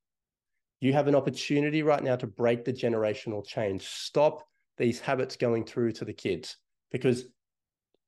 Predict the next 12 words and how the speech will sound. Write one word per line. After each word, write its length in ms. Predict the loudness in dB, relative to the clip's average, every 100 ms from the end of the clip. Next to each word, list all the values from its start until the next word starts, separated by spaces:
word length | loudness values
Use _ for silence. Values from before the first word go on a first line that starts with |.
| _ 0
every 220 | 4 4
single 200 | 4 6
mum 160 | 6
I 80 | 4
work 240 | 4 2 0
with, 120 | -6
they're 100 | -4
like, 280 | -2 -2 -6 _ _ _ _ _ -2
"I, 400 | 2 4 4 0 -12 _ _ _ _ -8
I 60 | -6
just, 260 | -6 -8 -14 _ -2
my 180 | 0